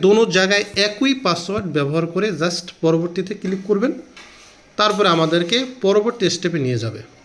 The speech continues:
just আমি এখানে পাসওয়ার্ডটি বসিয়ে দিলাম। এখন just ঠিক আছে, এখানে আপনি ক্লিক করবেন। just আমি ঠিক আছে এখানে ক্লিক করে দিলাম। তারপরে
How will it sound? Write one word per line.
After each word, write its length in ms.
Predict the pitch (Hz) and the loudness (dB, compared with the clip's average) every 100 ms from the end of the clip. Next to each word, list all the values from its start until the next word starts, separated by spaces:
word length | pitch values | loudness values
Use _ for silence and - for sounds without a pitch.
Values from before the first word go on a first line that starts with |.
| _ _ _ - - _ _ - 127 170 | _ _ _ -20 -20 _ _ -10 -2 0
just 220 | 214 - 175 | 2 2 4
আমি 100 | 175 | 4
এখানে 220 | 175 180 302 180 - - - _ _ - | 4 2 0 -6 -16 -20 -20 _ _ -4
পাসওয়ার্ডটি 540 | 170 170 185 196 196 285 - - 147 | -2 0 0 -2 -2 -4 -6 -10 -4
বসিয়ে 240 | 139 160 156 | -4 -2 0
দিলাম। 160 | 196 262 - - - - - - - 165 | 0 -2 -6 -20 -20 -20 -20 -20 -8 -4
এখন 160 | 165 190 208 | 0 0 0
just 180 | 214 - - | -2 -4 -4
ঠিক 140 | 262 - - | -4 -4 -4
আছে, 200 | 156 - 233 - 165 | -2 -2 -4 -4 -6
এখানে 200 | 180 175 - | -2 -2 -2
আপনি 120 | 143 123 | -6 -6
ক্লিক 220 | 120 113 104 | -8 -8 -10
করবেন। 220 | 110 110 - - - _ _ - - - - - - 156 | -12 -16 -18 -20 -20 _ _ -20 -20 -20 -20 -20 -8 -2
just 220 | 190 196 175 | -2 0 0
আমি 140 | 202 277 - - - | 0 -2 -6 -8 -4
ঠিক 140 | 190 180 | 0 0
আছে 140 | 175 175 | 0 -2
এখানে 220 | 165 170 254 - - - - - - - _ - | -2 -2 -2 -6 -16 -20 -20 -20 -20 -20 _ -4
ক্লিক 200 | 151 160 | -2 2
করে 100 | 175 175 | 2 4
দিলাম। 160 | - - - - - _ 175 | 0 -2 -10 -20 -20 _ 0
তারপরে 380 | 175 180 240 | 0 0 0